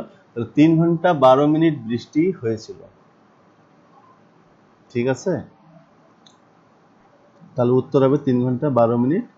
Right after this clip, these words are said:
বৃষ্টি হয়েছিল। ঠিক আছে বন্ধুরা? তাহলে আমরা আজকে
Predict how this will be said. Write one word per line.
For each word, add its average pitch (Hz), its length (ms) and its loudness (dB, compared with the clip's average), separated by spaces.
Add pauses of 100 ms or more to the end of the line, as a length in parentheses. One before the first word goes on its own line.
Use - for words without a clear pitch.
(240)
বৃষ্টি 110 480 -10
হয়েছিল। 107 460 -10 (1200)
ঠিক 120 120 -4
আছে 135 180 -2
বন্ধুরা? 151 340 2 (1500)
তাহলে 156 340 6
আমরা 156 260 8
আজকে 143 300 6